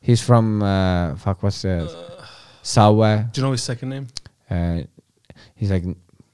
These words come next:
Speaker 1: "Põldmäe, või Põldmäe?" I don't know.
Speaker 2: I don't
Speaker 1: Nils
Speaker 2: know. I might have
Speaker 1: Johannes.
Speaker 2: seen him fight. I
Speaker 1: He,
Speaker 2: don't know.
Speaker 1: he, like, he went, he's been, like, uh, he went to the, um,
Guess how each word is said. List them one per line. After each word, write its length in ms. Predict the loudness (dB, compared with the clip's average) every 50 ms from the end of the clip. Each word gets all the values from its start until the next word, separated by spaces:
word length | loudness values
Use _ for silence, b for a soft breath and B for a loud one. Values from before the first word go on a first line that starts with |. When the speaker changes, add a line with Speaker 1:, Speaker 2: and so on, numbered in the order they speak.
| _ _
Speaker 1:
"Põldmäe, 640 | 6 8 8 8 6 4 2 2 2 4 4 4 4 2
või 80 | 0 4
Põldmäe?" 380 | 6 6 6 6 4 0 -4 -2 4
I 160 | 6 6 8
don't 200 | 6 6 4 2
know. 80 | 4
Speaker 2:
I 40 | 4
don't 80 | 4 4 4
Speaker 1:
Nils 240 | 2 2 2 4
Speaker 2:
know. 80 | 6 8
I 20 |
might 80 | 8 8
have 120 | 8 8
Speaker 1:
Johannes. 80 | 6 4
Speaker 2:
seen 120 | 2 0
him 100 | -4 -6
fight. 240 | -4 -6 -6 -4 -4 2
I 40 | 2
Speaker 1:
He, 80 | 2 2
Speaker 2:
don't 40 | 4
know. 40 | 2
Speaker 1:
he, 120 | 2 2 2 0 2
like, 180 | 2 4 4 4
he 140 | 2 2
went, 360 | 4 4 4 2 0 -2 -6 -8 -4
he's 300 | 0 2 2 2 2 2
been, 260 | 0 0 2 2 2
like, 260 | 2 0 0 -2 -2
uh, 160 | 0 0 2 2
he 120 | 2 2 2
went 160 | 2 0 0
to 100 | -2 -2
the, 420 | 0 2 2 2 2 2 2 0 0
um, 240 | -2 -4 -6 -8